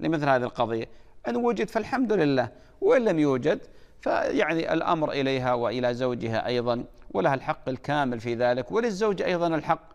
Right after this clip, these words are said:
كما أن لها الحق خاصة والولد مقصود، آه، وهو أحد مقاصد النكاح،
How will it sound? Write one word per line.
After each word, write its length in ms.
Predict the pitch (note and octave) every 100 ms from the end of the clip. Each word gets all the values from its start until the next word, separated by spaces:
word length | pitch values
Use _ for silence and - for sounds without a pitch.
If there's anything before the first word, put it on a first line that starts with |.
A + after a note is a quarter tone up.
| -
كما 260 | E3 F3 D3+
أن 120 | C#3+
لها 200 | C#3+ C3
الحق 260 | B2+ C3 - - - - - -
خاصة 340 | C3 B2 C3 C3
والولد 1120 | B2 A#2 A2 A2 E2 G#2 F#2+ G2+ B2 C#3 A2+
مقصود، 540 | A2 - - D#3+ C#3 - - - - - _ - - _ - -
آه، 180 | G#2+ G2
وهو 340 | A2 A2 B2
أحد 300 | B2+ C#3 D3+
مقاصد 500 | C#3+ C#3 D3 C3+ C3+
النكاح، 580 | C3+ B2 B2 A#2+ A#2+ -